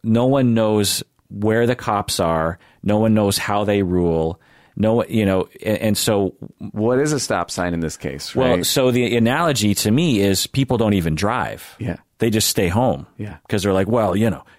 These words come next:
Speaker 1: i-,
Speaker 2: Yeah.
Speaker 1: if you drive, you know, thing, bad things can happen." And I'm
Speaker 2: Sure.
Speaker 1: just like, it's, y-, once you learn the rules and the way the system works, there's a lot of fucking room to move where you're not gonna get burnt and you're actually not gonna harm anyone too.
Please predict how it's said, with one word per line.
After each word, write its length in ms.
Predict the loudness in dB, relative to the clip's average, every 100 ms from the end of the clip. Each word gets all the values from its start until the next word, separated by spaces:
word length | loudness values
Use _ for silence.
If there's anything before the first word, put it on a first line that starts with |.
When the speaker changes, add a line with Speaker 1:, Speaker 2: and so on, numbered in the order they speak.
| -6
Speaker 1:
i-, 60 |
Speaker 2:
Yeah. 60 | -4
Speaker 1:
if 140 | -2
you 80 | -2
drive, 500 | -2 -2 -2 -2 -2 -2
you 100 | -2
know, 100 | -4
thing, 280 | -6 -2 0
bad 280 | 0 -2 0
things 200 | -2 -2
can 120 | -2
happen." 340 | -2 -2 -4 -4
And 100 | 0
I'm 60 |
Speaker 2:
Sure. 60 | 0
Speaker 1:
just 180 | 0 0
like, 280 | -2 -2 -6 -20 _ _ _ _
it's, 280 | -4 -4 -6 _ _ -16
y-, 100 | -16 -8
once 360 | -2 0 0 2
you 160 | 2
learn 420 | 4 2 2 2 2
the 100 | 2
rules 500 | 2 2 2 0 0
and 80 |
the 80 | 0
way 200 | 2 2
the 100 | 2
system 380 | 0 -2 -2 -2
works, 460 | 0 0 -2 -4 -10 -16 _ _ _ _
there's 220 | -2 0 0
a 80 |
lot 460 | 0 0 0 0 0
of 100 | 0
fucking 440 | -2 -2 0 2 2
room 420 | 4 2 2 0
to 100 | 0
move 600 | 0 2 2 2 0 -4 -12 _ _ _ -20
where 300 | -10 -2 0
you're 160 | 0 0
not 280 | 0 -2 -2
gonna 260 | 0 0
get 320 | 0 -2 -2 -2
burnt 280 | -2 0
and 100 | 0
you're 140 | 2 2
actually 340 | 0 -2 0
not 220 | 2 0 0
gonna 180 | -2
harm 340 | -2 -2 -2 0
anyone 380 | -2 -4 -4 -4
too. 300 | -6 -6